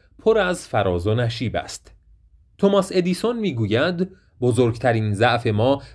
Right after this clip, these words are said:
در تسلیم شدن است. مطمئن‌ترین راه برای موفقیت این است که فقط یک بار دیگر تلاش کنیم.» به قول اگماندینو، همیشه تمام تلاش خود را بکنید. صد درصد مطمئن باشید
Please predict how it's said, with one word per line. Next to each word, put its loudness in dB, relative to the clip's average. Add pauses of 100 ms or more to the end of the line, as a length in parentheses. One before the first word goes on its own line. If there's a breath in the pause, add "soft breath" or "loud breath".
در 2
تسلیم -2
شدن 0
است. -14 (200)
مطمئن‌ترین 2
راه 2
برای 4
موفقیت 0 (200 soft breath)
این -2
است -2
که 2
فقط 0
یک 0
بار 2
دیگر 0
تلاش -2
کنیم.» -8 (920)
به 4
قول 4
اگماندینو، 2 (260 loud breath)
همیشه 0
تمام -2
تلاش 2
خود 0
را 4
بکنید. -2 (420)
صد 2
درصد 4
مطمئن 0
باشید 2